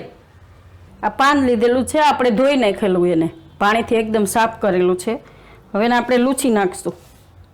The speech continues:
કોરું કરી નાખશું. સરખાઈ પાન એકદમ કોરું કરી અને આપણે એની આ નસ કાઢવાની છે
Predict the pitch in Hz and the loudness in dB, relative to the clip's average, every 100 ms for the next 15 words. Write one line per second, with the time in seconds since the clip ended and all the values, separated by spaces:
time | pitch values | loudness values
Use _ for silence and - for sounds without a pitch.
0 | _ - - - - - - - - - | _ -20 -20 -20 -20 -20 -20 -20 -20 -20
1 | - - - 240 247 202 214 185 170 170 | -20 -20 -4 0 0 0 0 2 0 -2
2 | - 180 - - - _ _ _ _ - | -10 -16 -20 -20 -20 _ _ _ _ -20
3 | _ - - - - - - _ - - | _ -20 -20 -20 -20 -20 -20 _ -20 -20
4 | - - - - - _ _ _ _ _ | -20 -20 -20 -20 -20 _ _ _ _ _
5 | _ - - - - - _ _ _ - | _ -20 -20 -20 -20 -20 _ _ _ -20
6 | - - 208 - 233 202 214 214 220 208 | -18 -6 -6 -4 -4 -2 -2 0 0 -2
7 | 208 220 208 226 233 247 254 262 - - | -2 -2 -2 0 0 0 0 0 -2 -10
8 | - - - - - 196 196 233 240 226 | -20 -20 -20 -16 -6 -4 -2 0 0 0
9 | 226 233 254 247 220 214 180 165 165 - | 2 2 0 0 0 2 2 2 0 -6